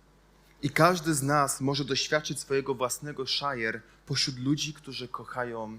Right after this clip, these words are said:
Boga. Dlatego warto jest modlić się o to,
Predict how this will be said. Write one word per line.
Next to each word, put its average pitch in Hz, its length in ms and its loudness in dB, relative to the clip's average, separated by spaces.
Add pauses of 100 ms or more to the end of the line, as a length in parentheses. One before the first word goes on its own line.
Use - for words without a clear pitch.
(380)
Boga. 101 500 0 (1040)
Dlatego 120 300 0
warto 139 300 2
jest 123 180 -2
modlić 117 360 -4
się 95 340 -4 (360)
o 120 100 0
to, 147 300 -8